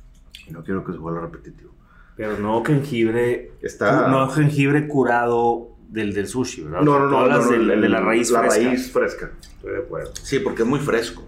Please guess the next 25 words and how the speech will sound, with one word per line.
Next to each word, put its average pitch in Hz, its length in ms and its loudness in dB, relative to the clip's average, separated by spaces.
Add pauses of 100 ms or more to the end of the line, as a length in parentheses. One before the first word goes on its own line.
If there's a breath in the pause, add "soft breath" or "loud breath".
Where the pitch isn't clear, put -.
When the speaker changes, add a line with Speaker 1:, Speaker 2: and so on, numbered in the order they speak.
(1160)
Speaker 3:
La 92 140 0
nariz 95 320 -2
es 110 60 0
Speaker 1:
Y, 95 40 2
Speaker 3:
muy, 101 360 2
Speaker 1:
y 131 80 4
hay 123 140 4
Speaker 3:
muy 151 100 4
Speaker 1:
una, 170 100 4
Speaker 3:
fresca. 143 240 -2
Speaker 1:
hay, 131 160 -2 (840)
está - 220 -4
esa 117 120 -2
especie 139 460 2
bien... 131 1000 0 (320)
Especia, - 640 -2 (640)
bien... 117 760 -2 (1600)
Ahorita 98 320 -2
nada 120 100 2
más, 107 300 -2 (180)
déjame 110 260 -2
Speaker 3:
¿Cuál? 95 140 4
Speaker 1:
encontrar 101 220 -2
qué 101 160 0
es. 87 160 -4